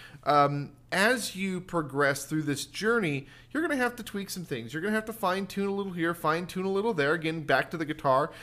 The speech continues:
You're gonna have to adjust a little bit throughout the performance, but it's, it's already, it's there, it's set, it's ready to go, and you're gonna have a nice, beautiful product at the end. Um, what separates you from the competition?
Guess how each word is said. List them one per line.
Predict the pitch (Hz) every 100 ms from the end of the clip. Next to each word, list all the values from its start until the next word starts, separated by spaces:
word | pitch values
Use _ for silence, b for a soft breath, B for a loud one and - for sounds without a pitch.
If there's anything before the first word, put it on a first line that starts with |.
| B
You're | -
gonna | 220
have | 233 240
to | 240
adjust | 160 175 180 -
a |
little | 190 190 180
bit | 196 -
throughout | 185 170 185 190
the | 202
performance, | 202 - 175 156 185 220 - B B B -
but | 208 - - - - - -
it's, | 180 - - -
it's | 165 202
already, | 208 196 180
it's | 180
there, | 156 214 139 -
it's | 151 -
set, | - 220 135 -
it's | 143
ready | 160 190 190
to | 175
go, | 196 214 127 123
and | 151 156 156 147
you're | 151
gonna | 156 151
have | 143 139 135 - B B
a | 147
nice, | 143 143 143
beautiful | - 135 143 139 143
product | - 131 123 127
at | 120
the | 123
end. | 123 117 - B B B
Um, | 160 151 147
what | 165 269
separates | - 262 190 180 170 -
you | 175
from | 170 147
the |
competition? | 139 135 120 - 107 - -